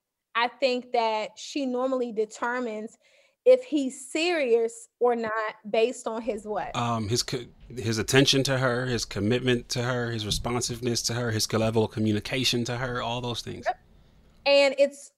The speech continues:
Speaker 1: the, the word that kinda sums it up is consistency.
Speaker 2: Yeah, there you go.
Speaker 1: Right?
Speaker 2: Yeah, that's good.
Speaker 1: And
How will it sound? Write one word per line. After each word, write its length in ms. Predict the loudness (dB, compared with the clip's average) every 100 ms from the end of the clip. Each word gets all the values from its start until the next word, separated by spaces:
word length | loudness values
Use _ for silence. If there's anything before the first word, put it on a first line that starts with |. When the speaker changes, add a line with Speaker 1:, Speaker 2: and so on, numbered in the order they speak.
| 0
Speaker 1:
the, 220 | 6 6
the 100 | 6
word 360 | 4 2 2 0
that 140 | -2
kinda 200 | -2 -4 -6
sums 340 | -4 -4 0
it 80 | 0
up 180 | 0 0
is 220 | -4 -4
consistency. 760 | -8 -2 0 -2 -6 -14 -14 -4
Speaker 2:
Yeah, 180 | -2 0
there 140 | 0 0
you 120 | 2
go. 160 | 0
Speaker 1:
Right? 120 | 0 -6
Speaker 2:
Yeah, 180 | -6 -6 -6 _
that's 160 | -14 -6
good. 280 | -4 -4 0
Speaker 1:
And 300 | 4 6 4